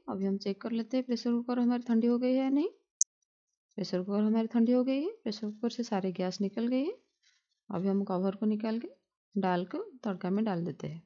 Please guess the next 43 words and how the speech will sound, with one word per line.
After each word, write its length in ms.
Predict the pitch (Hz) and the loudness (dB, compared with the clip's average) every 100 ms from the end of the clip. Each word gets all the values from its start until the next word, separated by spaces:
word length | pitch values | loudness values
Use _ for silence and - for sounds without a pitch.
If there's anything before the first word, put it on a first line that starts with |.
| _ _ _ _ _ _ _ _ _ - - _ 190 | _ _ _ _ _ _ _ _ _ -20 -20 _ -4
दाल 220 | 180 180 | 0 0
हमारी 260 | 175 175 170 | 0 0 -2
अच्छे 260 | 165 180 | -2 -4
से 100 | 190 | -4
पक 200 | 202 202 208 | -2 -2 0
गई 120 | 240 | 0
है, 120 | 427 - _ _ _ _ - | 0 -6 _ _ _ _ -8
अभी 180 | 165 | -4
हम 180 | 180 175 | -2 0
इसे 180 | 180 - | -2 -4
तड़का 300 | 240 180 175 | -2 -2 0
में 140 | 190 240 | 0 0
डाल 180 | 185 | 0
देते 240 | 156 - 143 | -4 -8 -10
हैं। 140 | 143 - _ _ _ _ _ _ _ - _ _ _ _ - - _ _ _ _ _ _ _ _ _ _ _ _ _ _ _ _ _ _ 185 | -12 -16 _ _ _ _ _ _ _ -8 _ _ _ _ -8 -8 _ _ _ _ _ _ _ _ _ _ _ _ _ _ _ _ _ _ -2
दाल 240 | 170 165 | 0 0
को 120 | 190 | -2
तड़का 320 | 185 170 175 | -2 -2 -2
के 100 | 175 | -4
साथ 200 | 180 180 180 | -4 -4 -4
अच्छी 220 | 180 - | -8 -8
तरह 200 | 196 208 | -4 -4
से 140 | 214 | 0
मिला 220 | 226 240 247 | 2 2 2
लेते 260 | 254 285 | -2 -4
हैं। 120 | 381 - _ _ _ _ _ - | -8 -8 _ _ _ _ _ -6
आपको 280 | 175 - 208 | -6 -2 -4
अगर 300 | 214 226 220 | -2 -2 -2
थोड़ी 140 | 196 | -2
सी 80 | 202 | -4
पतला 340 | 202 180 156 156 | -6 -6 -4 -2
दाल 180 | 190 202 | -2 -2
चाहिए 420 | 220 226 370 - _ | -2 0 -2 -6 _
तो 80 | 214 | -4
आप 240 | 185 202 214 | -2 -2 -2
और 160 | 202 202 | -2 -2
थोड़ी 140 | 165 | -4
सी 100 | 175 190 | -4 -4
पानी 240 | 170 151 | -2 -2
इसमें 220 | 156 240 | -2 0
मिला 200 | 254 180 | 0 0
सकते 300 | 165 - - | -4 -10 -10
हैं। 180 | 135 151 | -8 -10